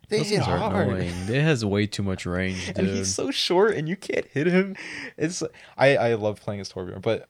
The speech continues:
Speaker 1: on tank, I, I used to play a lot of Sigma, but recently I've been, I've been jumping over into Winston and Roadhog,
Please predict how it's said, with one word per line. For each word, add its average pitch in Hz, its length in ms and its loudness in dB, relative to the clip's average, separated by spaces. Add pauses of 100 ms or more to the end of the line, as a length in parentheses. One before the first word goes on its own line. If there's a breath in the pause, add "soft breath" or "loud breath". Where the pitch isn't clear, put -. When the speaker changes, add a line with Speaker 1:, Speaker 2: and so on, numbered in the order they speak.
(140)
Speaker 1:
on 117 140 -2
tank, 175 420 0
I, 123 420 0 (220)
I 120 80 0
used 165 200 -2
to - 60 -2
play 160 220 2
a 120 80 2
lot 113 240 6
of 101 180 -2
Sigma, - 640 -6 (540)
but 113 140 -2
recently 165 320 0
I've 117 180 2
been, 120 320 -4
I've 113 160 0
been 104 160 -6
jumping 107 380 -2
over 101 320 -4
into 95 420 -8
Winston 95 580 -6
and 87 260 -6
Roadhog, 92 580 -6